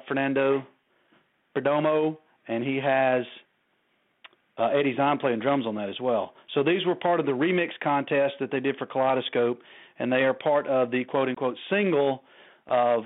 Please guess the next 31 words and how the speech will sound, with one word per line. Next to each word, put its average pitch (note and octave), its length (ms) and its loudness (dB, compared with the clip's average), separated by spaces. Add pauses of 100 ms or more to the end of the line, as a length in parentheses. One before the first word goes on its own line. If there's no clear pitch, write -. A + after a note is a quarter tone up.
(100)
Global C3 320 0
Nation, C3 680 0
uh, A#2+ 260 2
or B2+ 160 -4
from C#3 160 -4
Global. C3 460 0 (440)
You C3 80 -4
can D3 120 0
buy C#3 100 4
all D3 300 2
three F3 240 2
if - 80 -6
you B2+ 100 -4
want A#2+ 400 0
on B2 160 -4
Amazon B2 460 0
dot G#2+ 180 -2
com. A#2 380 0 (640)
Uh, A#2 120 0
those E3 280 0
won't E3+ 240 2
be D3+ 140 4
on C#3 160 2
the C3+ 120 2
actual C3 540 -2
album, A#2 460 2
those A2 260 -2
two, A2+ 300 -4 (100)
uh, A2+ 40 -6 (120)
remixes, A#2 640 -2
but A2 240 0